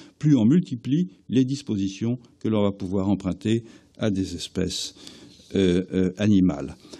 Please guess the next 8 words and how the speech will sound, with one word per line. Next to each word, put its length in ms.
Mais 100
on 120
peut 140
aussi, 600
euh, 220
faire 320
du, 400
un, 220